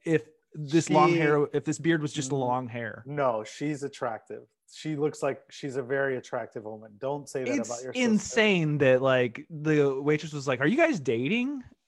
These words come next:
Speaker 1: And we were like, "No, we're brother and sister."
Speaker 2: <laughs>
Speaker 1: And then she's like, "I'm so sorry." And then she brought us, like, <laughs> four shots to apologize.
Speaker 2: <laughs> She was trying to get you guys drunk so you would start dating? What?
Speaker 1: Yeah, I guess so.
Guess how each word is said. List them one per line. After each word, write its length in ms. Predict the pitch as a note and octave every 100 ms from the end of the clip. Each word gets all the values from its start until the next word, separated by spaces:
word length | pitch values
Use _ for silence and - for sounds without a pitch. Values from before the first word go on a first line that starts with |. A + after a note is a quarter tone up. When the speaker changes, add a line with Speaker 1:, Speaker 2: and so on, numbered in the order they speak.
| C#3
Speaker 1:
And 140 | C#3+
we 80 | D3
were 100 | D3+
like, 200 | C#3 A#2+
"No, 240 | D#3+ D4+
we're 140 | G3+ C4+
brother 560 | D#3+ D3+ A3+ G#3+ G3
and 120 | F3+ C#3+
sister." 420 | - E3 - F#3
Speaker 2:
<laughs> 340 | - - -
Speaker 1:
And 80 | D3
then 60 | F3
she's 200 | G#3+ F3
like, 140 | D#3 B2+
"I'm 200 | E3+ F3
so 240 | - D#3
sorry." 400 | C3+ C3+ B2 A2+
And 100 | A#2+
then 60 | C3+
she 140 | D3+
brought 280 | B2+ A#2+ C#3
us, 220 | - -
like, 180 | A3 -
<laughs> 200 | - -
four 400 | - D3 - A#3+
shots 640 | - D#3 F#3 - - -
to 160 | F3+ F#3
apologize. 1200 | F3 A3+ G3 - G#3+ F#3 - - - - - - D3+
Speaker 2:
<laughs> 60 | - - _ _ _
She 140 | F3
was 140 | D#3
trying 160 | - E3
to 80 | D3
get 160 | C#3
you 80 | D3+
guys 260 | D3 C#3 A#2
drunk 260 | D3+ D3
so 120 | C#3+ C#3+
you 120 | C3
would 100 | C3
start 320 | - C#3+ C#3
dating? 400 | B2+ A#2 C#3+ A3 B3
What? 300 | F#3+ F#3+ C3
Speaker 1:
Yeah, 320 | C#3+ C3+ A#2+
I 100 | A#2+
guess 260 | D3+ C#3 -
so. 380 | G#2+ G2+ G#2